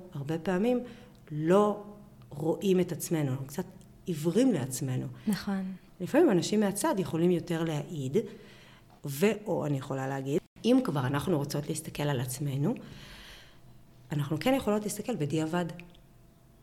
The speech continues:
Speaker 1: זאת אומרת שאם מישהו רוצה לנסות להבין משהו על עצמו, מישהו, מישהי, תסתכלו אחורה. אל תסתכלו על הקשיים שיש לכם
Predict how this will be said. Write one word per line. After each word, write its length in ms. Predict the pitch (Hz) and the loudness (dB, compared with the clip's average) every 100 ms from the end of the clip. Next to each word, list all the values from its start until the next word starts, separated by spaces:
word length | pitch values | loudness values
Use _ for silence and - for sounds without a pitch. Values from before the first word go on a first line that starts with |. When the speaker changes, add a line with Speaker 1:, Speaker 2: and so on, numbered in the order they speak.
| - | -20
Speaker 1:
זאת 160 | - | -10
אומרת 300 | 151 151 151 | -4 -2 -2
שאם 260 | 151 - 220 | -2 2 6
מישהו 320 | 190 185 175 143 | 6 4 0 -2
רוצה 360 | 147 - 151 143 - | -2 -2 -2 -2 -6
לנסות 380 | 165 147 147 196 | -4 -4 -4 -4
להבין 300 | 170 147 156 | -2 -2 -2
משהו 240 | 143 131 143 | -2 -4 -4
על 80 | 143 | -4
עצמו, 320 | 143 135 170 | -4 -2 0
מישהו, 340 | 160 147 147 | 0 0 0
מישהי, 420 | 123 127 - 214 - - - - - | -2 -2 -2 -4 -6 -16 -20 -20 -16
תסתכלו 400 | - - - 226 | -8 -6 -4 -4
אחורה. 360 | 240 - 190 135 - - | -2 -2 -4 -4 -6 -2
אל 60 | 254 | 0
תסתכלו 440 | 302 - 185 180 | 0 -4 -4 -2
על 80 | 160 | -2
הקשיים 420 | 156 - 147 143 | -4 -4 -2 -2
שיש 280 | - 156 147 | -4 -6 -6
לכם 240 | 143 147 | -6 -6